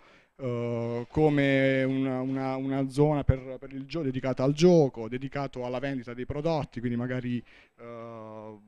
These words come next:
micro artigiani che vendono, che vendono i propri prodotti, prodotti. Il, ehm, una funzione quale sedersi, quindi trovare una pausa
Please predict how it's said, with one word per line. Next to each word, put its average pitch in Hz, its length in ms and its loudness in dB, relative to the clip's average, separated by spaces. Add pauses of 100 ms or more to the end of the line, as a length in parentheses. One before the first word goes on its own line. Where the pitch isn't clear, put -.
(560)
micro 143 540 2
artigiani 147 720 2
che 127 140 -6
vendono, 127 800 0
che 123 100 -6
vendono 131 380 0
i 123 60 0
propri 123 260 -2
prodotti, 135 720 -6 (380)
prodotti. 135 540 -4
Il, 135 500 -2
ehm, 127 800 -2 (360)
una 143 120 -6
funzione 165 400 -2
quale 147 440 4
sedersi, 151 680 2
quindi 131 360 0
trovare 139 320 4
una 143 220 2
pausa 123 600 2